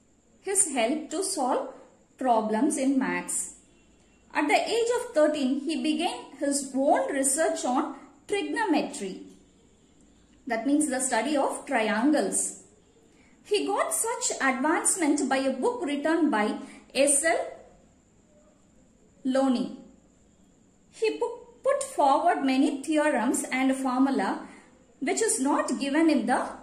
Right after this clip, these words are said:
book. So he started to do sums which is not given in books. One of his senior friends gave him a book named Elementary Results in Pure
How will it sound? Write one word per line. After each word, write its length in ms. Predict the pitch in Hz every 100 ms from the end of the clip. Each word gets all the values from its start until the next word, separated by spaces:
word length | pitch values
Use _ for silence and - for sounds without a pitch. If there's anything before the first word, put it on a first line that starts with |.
| - -
book. 460 | 214 240 - - - -
So 180 | - 370
he 180 | 370 302
started 580 | - 247 247 262 415 427 -
to 260 | 349 285 226
do 160 | 320
sums 580 | - 277 277 294 277 -
which 160 | 220 294
is 120 | 285
not 200 | 262 262
given 280 | 220 247 285
in 240 | 285 - - - - -
books. 600 | 208 220 294 - - - - _ _ _ _ _ _ _ _ _ _ _ _ _ _ _ _ - - - - - - - - - - - - - - - - - - - - - -
One 200 | 262 403
of 160 | 523
his 360 | 494 440 294 -
senior 360 | 311 311 311 330
friends 400 | 294 269 294 226
gave 400 | 247 294 415 339
him 180 | 269
a 60 | 254
book 360 | 262 339 - 269
named 640 | 247 240 233 262 - -
Elementary 760 | 233 277 403 392 381 - 403 302
Results 680 | 262 - 233 220 339 - -
in 380 | 262 277 269 -
Pure 520 | 302 359 494 -